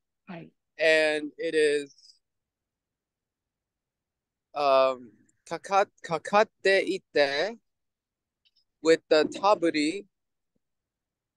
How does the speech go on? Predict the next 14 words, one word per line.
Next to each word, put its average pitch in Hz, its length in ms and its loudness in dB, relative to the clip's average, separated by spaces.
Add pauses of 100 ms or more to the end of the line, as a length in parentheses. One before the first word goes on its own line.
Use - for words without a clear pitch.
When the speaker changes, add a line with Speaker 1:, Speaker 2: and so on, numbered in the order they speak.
(680)
Speaker 2:
Uh, 139 120 2
we 151 80 -2
say 180 200 2
taburi 175 520 2
was - 460 -4
just 175 240 -4
that, 160 180 2 (2000)
that, 143 220 4
um, 123 480 4 (340)
mar-, 160 400 0
marinated, 160 680 -2
right? 135 320 -2 (1800)
Speaker 1:
Um, 214 360 2
tapuri 285 500 -2